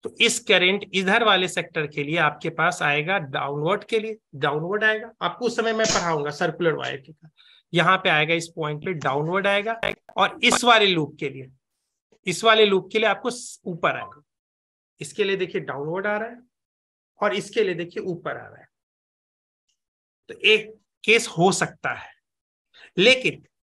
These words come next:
जब रेगुलर पॉलीगॉन में मैंने आपको बोला है ना, वो हमेशा यही होगा, क्योंकि ये अगर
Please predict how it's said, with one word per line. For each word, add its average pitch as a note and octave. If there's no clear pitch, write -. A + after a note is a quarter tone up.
जब G#3+
रेगुलर F#3
पॉलीगॉन G3
में F3+
मैंने E3
आपको D#3
बोला C#3+
है D3
ना, G3+
वो A3+
हमेशा F#3
यही F3
होगा, D3
क्योंकि A#3+
ये G#3+
अगर A#3+